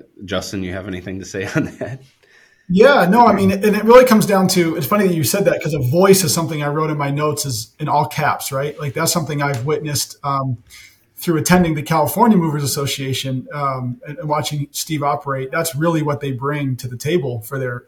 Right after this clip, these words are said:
Speaker 2: their members as a voice. But it all comes down to education and who you're educating. So for me, like in your case, Steve, that's educating legislators. Um, we try to educate the movers that are in our group and best practices and how they can get better and bring legitimacy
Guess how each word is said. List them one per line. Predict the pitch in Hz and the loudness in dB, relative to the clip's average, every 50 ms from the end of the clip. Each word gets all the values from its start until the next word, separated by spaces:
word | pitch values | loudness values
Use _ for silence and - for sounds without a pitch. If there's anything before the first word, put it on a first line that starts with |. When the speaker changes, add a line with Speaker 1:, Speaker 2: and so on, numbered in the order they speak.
| _ - | _ -12
Speaker 2:
their | 139 131 127 | -10 -8 -6
members | 135 151 151 143 135 | -6 -6 -6 -6 -6
as | 135 123 | -4 -4
a | 120 | -6
voice. | 110 143 165 175 170 - | -2 2 4 4 4 2
But | - 156 147 - - - - - - - | 0 -2 -2 -2 -4 -12 -20 -20 -16 -6
it | - 170 | 0 4
all | 180 196 196 | 4 6 6
comes | 196 190 170 | 4 2 2
down | 190 190 180 | 4 4 4
to | 170 151 | 4 2
education | 160 139 156 - - 175 185 175 - 156 139 135 | 0 -2 -4 -4 0 2 2 2 2 0 -4 -4
and | 131 127 120 | -2 0 0
who | 131 170 | 0 0
you're | 160 147 | 0 0
educating. | 131 165 156 160 156 - 131 135 127 123 127 | 0 0 -2 -4 -6 -6 -6 -4 -4 -4 -4
So | 120 - 160 156 | -4 -2 -2 -2
for | - - 151 147 | -2 -4 -4 -2
me, | 151 175 190 180 170 160 - - - - _ _ _ _ - | 0 2 2 2 2 0 -4 -8 -16 -20 _ _ _ _ -8
like | 147 139 143 | -8 -4 -2
in | 143 | 0
your | 170 190 | 2 2
case, | 196 190 170 165 - - | 2 2 2 0 0 0
Steve, | - 156 160 147 | 0 0 0 0
that's | 151 156 - | 0 0 0
educating | 160 147 143 147 - 151 151 147 147 143 139 120 - _ _ _ | 0 -2 -2 -4 -4 -4 -2 -2 -2 -2 -2 -4 -6 _ _ _
legislators. | - 170 170 165 147 - - 139 135 131 131 127 127 120 - _ - - _ _ _ _ _ _ - | 0 2 2 2 0 -2 -2 -2 -2 -2 -2 -4 -6 -6 -10 _ -20 -20 _ _ _ _ _ _ -6
Um, | 156 151 143 139 135 135 - - | -4 -2 -2 -2 -4 -4 -6 -2
we | 147 165 180 180 | 0 2 2 2
try | - 175 170 | 4 4 4
to | 170 - - | 4 2 2
educate | 165 151 160 156 - 170 165 160 160 - - | 0 -2 -2 -2 -2 0 0 -2 -4 -6 -4
the | 160 156 | -2 0
movers | 160 185 214 190 175 151 139 117 | 2 2 2 2 2 0 0 -2
that | 156 151 147 | -2 -2 -2
are | 143 143 | 0 -2
in | 147 | -2
our | 143 139 135 | -2 -4 -4
group | 120 135 139 135 131 131 | -4 -6 -6 -6 -6 -6
and | 135 | -4
best | 131 156 151 - - | -4 -4 -4 -2 2
practices | - 175 185 180 - 139 - - 143 117 | 4 4 4 4 0 -4 -6 -4 -4 -2
and | 139 123 | 0 2
how | 147 151 | 2 2
they | 147 151 151 | 0 0 -2
can | - 160 | -2 -2
get | 156 151 147 | -2 -2 -2
better | 131 165 170 175 151 147 | 0 0 2 2 2 2
and | 143 139 | 0 0
bring | 127 156 156 156 | -2 -2 -2 -2
legitimacy | 151 151 127 123 165 185 196 175 - - - 147 143 143 135 | -2 -2 0 2 2 4 4 4 2 0 -2 -4 -6 -6 -8